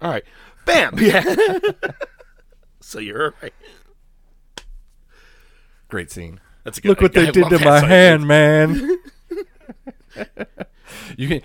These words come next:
Speaker 1: You
Speaker 2: can
Speaker 1: get the hammer,
Speaker 2: keep
Speaker 1: the
Speaker 2: the money
Speaker 1: money,
Speaker 2: and the
Speaker 1: or you
Speaker 2: hammer.
Speaker 1: can get, yeah.
Speaker 2: <laughs> Or you can leave. "I just wanna go." <laughs>
Speaker 1: I want that job.
Speaker 2: Yeah, for real, right? Uh, next, you get Jericho versus Anvil for the T V title. I saw a sign, and I did put it in the list,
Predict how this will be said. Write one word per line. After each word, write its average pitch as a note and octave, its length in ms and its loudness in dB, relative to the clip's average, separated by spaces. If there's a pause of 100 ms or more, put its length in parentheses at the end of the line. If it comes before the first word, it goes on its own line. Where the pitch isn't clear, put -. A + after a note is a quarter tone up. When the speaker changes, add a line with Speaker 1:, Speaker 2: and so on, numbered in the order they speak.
Speaker 1:
You A2+ 80 -14
Speaker 2:
can D#3 180 -4
Speaker 1:
get B2+ 60 -12
the C#3 60 -12
hammer, F3 280 0
Speaker 2:
keep F#3 80 2
Speaker 1:
the F3+ 60 -2
Speaker 2:
the E3+ 60 2
money F#3 360 4
Speaker 1:
money, - 20 0
Speaker 2:
and D#3+ 100 2
the - 0 -
Speaker 1:
or C#3 40 -2
you E3 60 0
Speaker 2:
hammer. F3 440 2
Speaker 1:
can - 260 -4
get, - 0 -
yeah. F4+ 420 -6
Speaker 2:
<laughs> E3+ 100 -2
Or F3 40 0
you E4+ 100 -4
can D#3+ 140 -4
leave. D#3 380 -4
"I C3 80 -4
just G2+ 180 -4
wanna E2+ 160 -6
go." E2+ 320 -4 (180)
<laughs> - 220 -20 (3000)
Speaker 1:
I A2+ 60 -10
want C3+ 220 -12
that D2 200 -18
job. A#1+ 240 -20 (320)
Speaker 2:
Yeah, E2+ 240 -6
for E2+ 180 -12
real, D#2+ 220 -10
right? F2 260 -12 (400)
Uh, A2+ 320 -4
next, C3+ 160 -6
you A#2 60 -10
get A#2 140 -6
Jericho A2+ 380 -4
versus G2+ 280 -6
Anvil G#2 280 -10
for - 120 -12
the F#2 80 -10
T A#2+ 120 -10
V G2+ 140 -12
title. F#2+ 460 -6 (800)
I - 80 -6
saw C3+ 200 -4
a - 40 -8
sign, G#2+ 360 -6
and F#2 100 -12
I F2 60 -12
did F#2+ 140 -16
put - 140 -2
it A#2 80 -6
in G#2 60 -16
the A2+ 80 -10
list, F2+ 360 -12